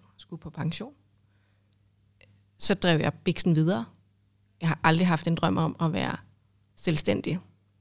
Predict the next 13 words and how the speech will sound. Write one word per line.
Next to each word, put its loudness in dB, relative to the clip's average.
ej -2
heller -2
direktør. -6
Men, 0
og 4
jeg 8
havde 4
ikke -2
lyst 4
til 2
at 2
være 2
direktør, 0